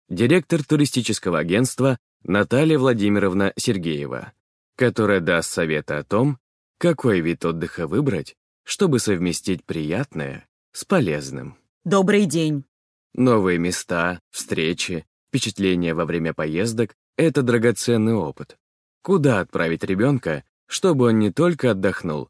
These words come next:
Speaker 1: но и провел время с пользой?
Speaker 2: Летняя пора —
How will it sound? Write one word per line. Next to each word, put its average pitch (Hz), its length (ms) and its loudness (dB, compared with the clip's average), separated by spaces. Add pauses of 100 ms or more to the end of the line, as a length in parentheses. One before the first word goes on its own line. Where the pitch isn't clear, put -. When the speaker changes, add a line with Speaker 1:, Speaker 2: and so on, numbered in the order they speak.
(100)
Speaker 1:
но 196 240 4
и 151 80 4
провел 98 360 2
время 107 260 2
с 127 80 -4
пользой? - 560 -6 (680)
Speaker 2:
Летняя 185 460 0
пора — 175 460 0